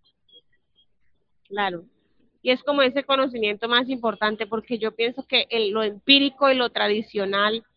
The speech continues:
va más allá de una academia, cosas que a ti no te van a enseñar en un pupitre, cosas que un maestro no te va a enseñar, cuál es la dinámica hídrica,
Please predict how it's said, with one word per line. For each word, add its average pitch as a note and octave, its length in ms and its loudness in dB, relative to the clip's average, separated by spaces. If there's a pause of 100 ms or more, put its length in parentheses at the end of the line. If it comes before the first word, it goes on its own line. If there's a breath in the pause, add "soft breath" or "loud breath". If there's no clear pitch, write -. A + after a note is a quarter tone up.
(880)
va A3 100 2
más A#3+ 260 0
allá A#3+ 460 2
de A#3+ 80 0
una B3+ 180 2
academia, G#3 640 -2
cosas B3 300 -4
que A#3+ 80 -4
a G#3 40 -2
ti A3 140 -8
no A#3+ 120 -2
te C4 140 0
van B3+ 160 0
a C4 40 -2
enseñar A3 420 -2
en A3+ 120 -2
un A#3+ 100 -6
pupitre, B3+ 540 -4
cosas A3 240 -8
que A#3 120 -14
un A3 80 -10
maestro B3 540 0
no B3 160 -2
te A#3+ 120 -4
va A#3+ 80 2
a D4 40 2
enseñar, B3+ 580 2 (400 soft breath)
cuál B3+ 140 4
es B3+ 140 2
la C4 100 4
dinámica A#3+ 580 2
hídrica, B3+ 540 0